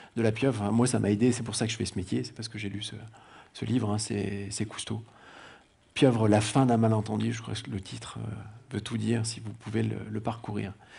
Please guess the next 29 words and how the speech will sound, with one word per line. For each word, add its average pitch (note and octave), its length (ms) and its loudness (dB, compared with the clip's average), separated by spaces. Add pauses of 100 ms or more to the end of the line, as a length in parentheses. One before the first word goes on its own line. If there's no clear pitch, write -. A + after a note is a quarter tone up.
(140)
C'est - 140 -20
très A#2+ 160 0
bien. A2 240 2 (220)
Vous A2 80 2
avez A2+ 80 6
Paul A#2 160 4
Le A#2 100 4
Poulpe, A#2 300 -4
hein, - 160 -12
ça, - 200 -14
on A2 240 -16
en - 40 -18
parle - 180 -16
tout - 100 -16
le - 60 -16
temps. - 180 -16 (480)
Paul B2+ 100 4
Le C3 60 6
Poulpe, C#3 200 2
c'est, B2+ 200 0
il A#2+ 240 -2
y A#2+ 40 2
avait A2+ 100 6
une A2+ 120 4
Coupe A2+ 180 -8
du A#2+ 120 2
Monde B2 280 2
de G#2 100 -4
foot, - 400 -16